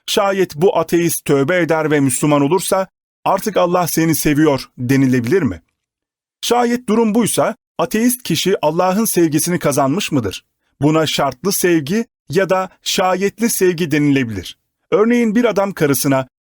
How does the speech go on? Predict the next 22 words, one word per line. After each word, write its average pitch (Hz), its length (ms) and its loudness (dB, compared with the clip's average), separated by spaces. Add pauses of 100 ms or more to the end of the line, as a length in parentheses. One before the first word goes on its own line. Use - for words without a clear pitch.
(180)
"İstediğim 214 460 2
zaman 214 320 0
benimle 202 340 0
cinsel 185 400 -2
ilişkiye 175 460 -2
girersen 190 500 -2
seni 180 300 0
severim." 196 480 0
diyebilir. 151 480 -2 (400)
Peki 247 220 0
ya 240 220 2
karısı 214 500 -2
onun 202 300 0
sevgisini 190 540 -2
hissetmezse 175 800 -2
ne 139 60 2
olacak? 107 560 -2 (440)
Kadının 226 420 0
birkaç 233 340 -2
ay 190 140 0
hastalandığını 165 680 0
varsayalım. 117 540 -2